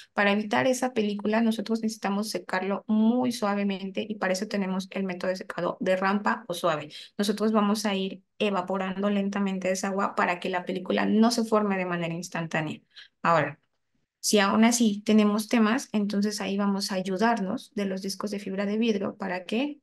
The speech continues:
Para que lo absorban, aumentamos la tensión y entonces ahora sí ya no se nos va a formar esa película. Ojo, cuidado con estos discos de fibra de vidrio, ustedes también tienen que pesarlos al inicio,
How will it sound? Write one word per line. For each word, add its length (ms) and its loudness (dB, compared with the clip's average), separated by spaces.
Para 280 0
que 100 -6
lo 100 -4
absorban, 600 0
aumentamos 580 -6
la 100 -4
tensión 400 2
y 120 0
entonces 520 -4
ahora 480 2
sí 400 0
ya 200 2
no 240 -4
se 120 0
nos 160 2
va 60 -2
a 80 -2
formar 340 -2
esa 180 -8
película. 420 -6
Ojo, 360 4
cuidado 460 4
con 160 0
estos 260 -4
discos 280 -4
de 60 2
fibra 240 -2
de 100 2
vidrio, 260 2
ustedes 340 -4
también 240 -2
tienen 300 0
que 100 2
pesarlos 600 0
al 120 -2
inicio, 640 4